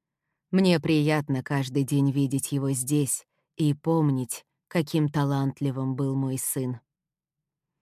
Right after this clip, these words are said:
От этих слов мое сердце сжалось. Я поступала некрасиво, скрывая, что пошла по стопам брата.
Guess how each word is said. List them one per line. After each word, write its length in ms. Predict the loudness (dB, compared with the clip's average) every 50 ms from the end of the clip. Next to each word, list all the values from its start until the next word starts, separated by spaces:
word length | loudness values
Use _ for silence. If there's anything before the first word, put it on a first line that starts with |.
| _ _ _ _ _ _ _ _ _ _ _ _ _ -2 0
От 140 | 0 0 0
этих 300 | -2 -4 -2 -4 -4 -4
слов 340 | -4 -2 -2 -2 -2 -2 -2
мое 280 | -2 0 0 0 0
сердце 420 | -2 -2 -2 -2 -2 -2 -2 -4 -2
сжалось. 640 | -2 -2 -2 -2 -2 -2 -2 -4 -4 -6 -8 -10 _ _ _ _ _ _ _ _ _ _ _ _ _ _ _ _ -2
Я 220 | 0 2 2 0
поступала 560 | 0 -2 -6 -6 -2 -4 -4 0 0 0 2 2
некрасиво, 800 | 2 2 0 0 -2 -2 -2 -2 -2 -2 -2 0 -2 -2 -4 _ _ _ _ _ _ _ _
скрывая, 560 | -12 -10 -2 0 2 2 2 2 0 0 0
что 220 | -2 -2 -4 -4 -4
пошла 380 | -2 -2 -2 -2 -2 -2 -2
по 80 | -2 -2
стопам 460 | -6 -2 -2 -4 -2 0 0 0 0
брата. 420 | 0 0 -2 -2 -4 -6 -10 -14